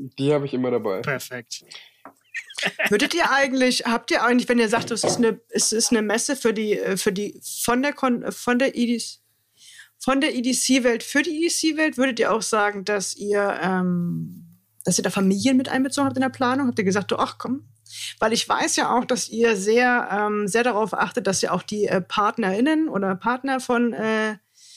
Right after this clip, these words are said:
Speaker 3: dass ihr die so ein bisschen mit reinholt, dass euch das wichtig ist. Das, ähm, habt ihr auch so die Idee dahinter, dass man sagt, so, ach, das ist was für die ganze Familie?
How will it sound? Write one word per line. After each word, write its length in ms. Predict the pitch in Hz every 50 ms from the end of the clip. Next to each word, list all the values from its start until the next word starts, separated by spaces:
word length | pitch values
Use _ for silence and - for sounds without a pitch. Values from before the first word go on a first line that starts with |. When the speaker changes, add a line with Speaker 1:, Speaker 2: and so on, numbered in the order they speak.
| - - - -
Speaker 3:
dass 80 | 208
ihr 60 | 202
die 100 | 196 214
so 140 | 202 185 214
ein 200 | 220 240 254 208
bisschen 260 | 196 220 - - 214
mit 200 | 190 190 - -
reinholt, 480 | 185 180 208 262 269 185 180 175 165 -
dass 140 | 180 180 -
euch 120 | 180 196
das 140 | 196 190 -
wichtig 300 | 202 226 220 - 165 -
ist. 260 | 156 151 151 - -
Das, 160 | 226 - - - -
ähm, 380 | - 185 185 185 185 190 185 165
habt 160 | - 214 - -
ihr 120 | 254 -
auch 140 | 202 233 185
so 120 | - - 220
die 220 | 180 214 196 202
Idee 280 | 202 165 196 208 233 269
dahinter, 360 | 285 262 233 240 247 247 240
dass 160 | 202 - -
man 80 | 202 190
sagt, 160 | 202 190 -
so, 80 | -
ach, 80 | - 240
das 140 | 254 247 226
ist 100 | - -
was 120 | 226 220
für 100 | - 214
die 80 | 196 190
ganze 320 | 180 170 220 214 - -
Familie? 420 | - 202 185 185 190 214 247 339